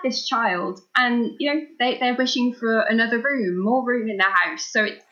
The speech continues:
the, you're constantly wanting more. Um, I think there's a great, there's a great quote which she says in the first Midnight, says, "You may know what you, what you need, but to get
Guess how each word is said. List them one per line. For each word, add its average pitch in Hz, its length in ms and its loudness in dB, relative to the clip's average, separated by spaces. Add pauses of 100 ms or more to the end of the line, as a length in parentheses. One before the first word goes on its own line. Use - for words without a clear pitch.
(280)
the, 240 100 2
you're 214 500 -2
constantly 294 520 0
wanting 220 440 0
more. 180 440 0 (920)
Um, 196 440 0
I - 40 0
think 285 180 0
there's 285 160 2
a 285 60 -2
great, 269 420 0
there's 254 120 -4
a 247 40 -6
great 285 280 -2
quote 196 340 0
which 196 120 -4
she 208 80 -8
says 196 360 -2
in 196 80 -2
the 196 180 -6 (220)
first 285 280 2
Midnight, 190 460 2
says, - 640 -6
"You 202 360 -4
may 208 160 2
know 262 140 4
what 320 200 0
you, 262 280 0
what 262 220 0
you 269 100 4
need, 240 240 4
but - 160 -4
to 240 80 -8
get 254 160 2